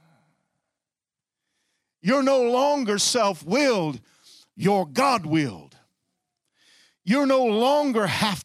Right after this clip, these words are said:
to fight life's battles by yourself.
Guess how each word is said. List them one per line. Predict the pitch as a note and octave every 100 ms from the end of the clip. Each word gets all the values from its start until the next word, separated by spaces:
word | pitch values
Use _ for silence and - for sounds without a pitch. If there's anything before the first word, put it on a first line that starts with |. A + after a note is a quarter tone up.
| -
to | E3
fight | - G#3 G3+ - _ _ _
life's | C3+ G3+ G3 -
battles | C#3+ A#2+ F#3+ F#3 D#3+ D3 - - _ _ -
by | F#3+ G3
yourself. | F#3+ F#3 E3+ - F#3 G#3+